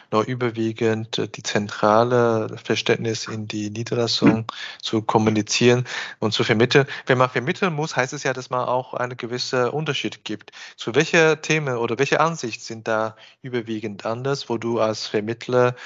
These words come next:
Speaker 1: oder Brücke, äh, die Rolle übernehmen musst?
Speaker 2: Ja, ich denke, da ist das zentrale Thema Kommunikation.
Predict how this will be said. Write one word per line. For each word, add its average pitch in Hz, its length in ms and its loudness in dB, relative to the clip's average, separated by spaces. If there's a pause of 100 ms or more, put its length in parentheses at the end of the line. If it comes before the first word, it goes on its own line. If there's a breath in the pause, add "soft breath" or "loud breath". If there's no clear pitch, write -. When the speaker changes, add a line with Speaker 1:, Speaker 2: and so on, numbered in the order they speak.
(240 loud breath)
Speaker 1:
oder 110 180 0
Brücke, 123 580 2 (120)
äh, 117 180 -4
die 117 120 -6
Rolle 113 260 0
übernehmen 113 560 -4
musst? 143 320 -6 (1080)
Speaker 2:
Ja, - 140 6
ich 151 120 4
denke, 156 240 8
da 123 140 4
ist 123 160 -2
das - 120 -6
zentrale 117 840 0
Thema 120 400 4
Kommunikation. 123 960 4